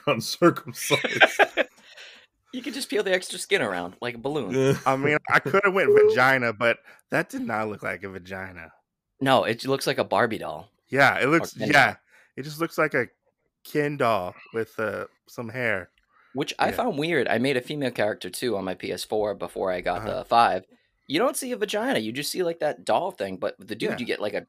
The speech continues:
Speaker 2: big honking fucking hog, you know?
Speaker 3: And it, and it has physics too. It, like,
Speaker 2: It's
Speaker 3: wiggles.
Speaker 2: cool.
Speaker 3: It
Speaker 2: Yeah.
Speaker 3: wiggles.
Speaker 1: Oh my
Speaker 3: Yeah.
Speaker 1: gosh.
Speaker 2: That's some next level shit.
Speaker 3: Yeah, yeah.
Speaker 1: <laughs>
Speaker 3: You haven't lived till you, you haven't lived till you have sucked some,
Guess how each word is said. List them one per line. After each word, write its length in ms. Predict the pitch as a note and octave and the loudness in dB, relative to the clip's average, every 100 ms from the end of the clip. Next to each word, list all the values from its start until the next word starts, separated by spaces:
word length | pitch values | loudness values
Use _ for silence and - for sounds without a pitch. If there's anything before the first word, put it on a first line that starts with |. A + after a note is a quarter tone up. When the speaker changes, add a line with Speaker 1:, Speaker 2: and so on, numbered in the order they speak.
| - | -2
Speaker 2:
big 160 | A#2+ | -2
honking 400 | F3+ C3+ C#3 C3+ | 0 -2 -2 -6
fucking 460 | B2+ C3+ A#2+ G#2+ F#2 _ | -6 -8 -6 -10 -10 _
hog, 440 | - B2+ F#3 G2 F#2 | 0 2 2 0 -2
you 40 | |
know? 180 | G#2+ E3+ | -4 -2
Speaker 3:
And 100 | A3 | 0
it, 340 | F4+ F4+ F#3 F4 | 2 2 2 2
and 100 | G4 | 0
it 80 | |
has 260 | B3+ A3+ E3 | 2 2 2
physics 640 | - - A#3+ C#4+ D#3 - - | -4 0 0 0 -6 -8 -12
too. 360 | - G#3+ G3 | -2 0 2
It, 80 | C3+ | 2
like, 160 | A#2+ A#2 A#2+ G2+ | 0 -2 -6 -12
Speaker 2:
It's 100 | - | 0
Speaker 3:
wiggles. 260 | F3 C4+ - | 2 4 2
Speaker 2:
cool. 300 | E4 - - - _ | 2 0 -6 -20 _
Speaker 3:
It 100 | D3+ C#3+ | -2 2
Speaker 2:
Yeah. 140 | - | 4
Speaker 3:
wiggles. 480 | G#4 C3 F#2 - - - - _ _ _ _ - | 4 2 -4 -6 -8 -16 -20 _ _ _ _ -8
Speaker 1:
Oh 80 | F2+ | -6
my 120 | E2+ | -6
Speaker 3:
Yeah. 120 | A#2 A2 | -4 -2
Speaker 1:
gosh. 500 | G2 G2 G2+ - - _ _ _ _ _ - - - - | 0 0 -4 -8 -12 _ _ _ _ _ -20 -18 -18 -14
Speaker 2:
That's 120 | - | -12
some 100 | A#2 | -8
next 220 | G#2+ G2+ - | -6 -6 -6
level 180 | G2 - | -8 -8
shit. 300 | - G2+ - | -4 -4 -6
Speaker 3:
Yeah, 360 | - G2 G#2+ F2 - G#2+ | -10 -6 -6 -8 -14 -12
yeah. 300 | G2 F#2 - E3+ - - _ _ | -10 -10 -12 -16 -20 -20 _ _
Speaker 1:
<laughs> 280 | - - - | 0 0 0
Speaker 3:
You 100 | A#2+ | 2
haven't 220 | F3 G2+ | 2 2
lived 360 | A2 A2+ G#2+ - | 0 0 -2 -6
till 160 | B2 | -6
you, 180 | A2+ A2+ - | -4 -6 -12
you 100 | C3 D#3+ | 0 0
haven't 280 | D#3 A#2+ | 0 -2
lived 480 | B2 C3+ C3+ B2 G#2+ - | 0 2 4 2 -4 -12
till 140 | G#2+ | -6
you 40 | G2+ | -4
have 140 | F#2 | -6
sucked 340 | - A#2 F#2+ - | -6 -4 -4 -6
some, 200 | G2+ | -20